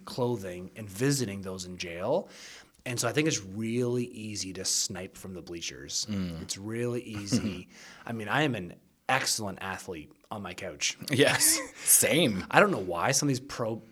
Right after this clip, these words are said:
Speaker 1: pro athletes miss shots or drop passes or strike out.
Speaker 2: <laughs>
Speaker 1: Like, I would have hit that.
Speaker 2: Yeah.
Speaker 1: And I think we bring that to the church. We're like, "You ought to just be doing this." Well, okay, we will be growing. We want to get better.
Speaker 2: Yeah.
Speaker 1: But that's only on the backs of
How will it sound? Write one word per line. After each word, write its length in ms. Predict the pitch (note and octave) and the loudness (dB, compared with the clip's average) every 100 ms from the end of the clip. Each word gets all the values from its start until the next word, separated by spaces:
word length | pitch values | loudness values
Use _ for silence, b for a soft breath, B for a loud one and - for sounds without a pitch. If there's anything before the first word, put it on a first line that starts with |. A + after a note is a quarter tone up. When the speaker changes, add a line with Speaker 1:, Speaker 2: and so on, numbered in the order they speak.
| - | -6
Speaker 1:
pro 240 | - B2 | 2 4
athletes 380 | G#2+ A2+ A2+ - | 4 0 -2 -6
miss 280 | F#2 G2+ A2+ | -6 0 2
shots 540 | - A#2 G#2 G2+ - | 2 2 0 0 -2
or 140 | F#2+ F2 | -4 -6
drop 340 | F#2 G#2 - | -2 -2 -2
passes 480 | - G2+ G#2 A2 F#2 | -4 -2 -2 -2 -4
or 100 | F2+ | 0
strike 420 | F#2 B2 A2+ - | 0 2 0 2
out. 200 | G2 D3+ | 2 4
Speaker 2:
<laughs> 0 | |
Speaker 1:
Like, 340 | F#3 A#2+ G#2 - B B - | 4 4 2 -8 B B 0
I 140 | A2+ | 6
would 140 | F#3 B2 | 6 6
have 100 | F2+ | 0
hit 160 | F2+ | -8
that. 340 | E2 G2+ C#3 - - | -4 -2 -2 -6 -6
Speaker 2:
Yeah. 140 | - F2+ | -6 0
Speaker 1:
And 120 | E3+ C#3+ | 4 6
I 80 | |
think 220 | C#3+ D3+ D3+ | 6 2 2
we 80 | C#3+ | 2
bring 220 | B2+ A#2+ | 2 0
that 160 | A2+ G#2 | -4 -6
to 60 | |
the 60 | G2+ | -6
church. 280 | - A#2 - | -4 -4 -4
We're 80 | G#2 | -8
like, 120 | F#2 | -4
"You 160 | A#2+ B3 | 2 2
ought 80 | |
to 80 | C4+ | 2
just 180 | G3 F#3 | 0 0
be 60 | D3+ | 2
doing 180 | C#3+ | 2
this." 340 | G#2 A2+ - - b b b - | 0 -4 -4 -4 b b b -18
Well, 160 | - - _ _ - | -16 -16 _ _ -12
okay, 480 | C3 E3+ C3 E2 F#2 | -8 -2 -2 -2 -4
we 360 | G2 - A2 | -8 -8 -4
will 200 | A2 B2 | 0 4
be 120 | D3 A2+ | 4 2
growing. 340 | G2 F2 F2+ | -2 -6 -8
We 80 | F#2+ | -8
want 320 | G2 G2 C3+ C3+ | -6 -6 -4 -4
to 60 | |
get 220 | A2 F2 | -4 -6
better. 380 | - D#2+ D#2 G#2 - _ _ _ - | -4 -6 -6 -8 -10 _ _ _ -14
Speaker 2:
Yeah. 120 | C#2 - - | -14 -10 -2
Speaker 1:
But 80 | B2+ | -2
that's 120 | B2 | -2
only 200 | C3 C3+ | 0 2
on 80 | A#2+ | 2
the 80 | G2+ | 0
backs 280 | G2 F#2+ | -2 0
of 80 | - | -2